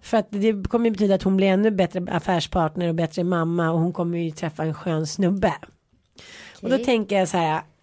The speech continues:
Speaker 1: <clears throat> för min kille, mitt ex har också träffat en ny
Speaker 2: Ja.
Speaker 1: två gånger.
Speaker 2: Ja.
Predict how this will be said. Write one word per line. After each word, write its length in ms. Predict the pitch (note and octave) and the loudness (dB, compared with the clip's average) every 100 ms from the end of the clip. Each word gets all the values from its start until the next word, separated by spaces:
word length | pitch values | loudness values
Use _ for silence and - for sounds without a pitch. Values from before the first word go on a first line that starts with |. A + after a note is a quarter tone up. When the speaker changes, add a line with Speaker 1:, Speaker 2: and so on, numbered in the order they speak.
| _ - | _ -2
Speaker 1:
<clears throat> 320 | A#3 G#3 G3 | 2 2 2
för 160 | - B3 | 0 4
min 480 | C#4 F4 E4+ D4+ C4 | 6 6 4 2 0
kille, 520 | A#3 F#3+ F#3 F3+ F#3 | 0 2 4 4 2
mitt 200 | G#3+ G3+ | 0 0
ex 200 | E3+ - | 0 0
har 60 | |
också 160 | A#3 B3 | -2 0
träffat 300 | B3 F#3 F3 | -2 -2 -2
en 120 | D3+ | -2
ny 220 | C#3+ - - - | -4 -8 -8 2
Speaker 2:
Ja. 220 | G3+ D#4+ | 2 2
Speaker 1:
två 200 | - F3+ | 0 -2
gånger. 400 | E3+ D#3+ E3+ D3 F#3+ - | 0 0 0 -2 -10 -4
Speaker 2:
Ja. 240 | D#3+ F#3+ | -2 -2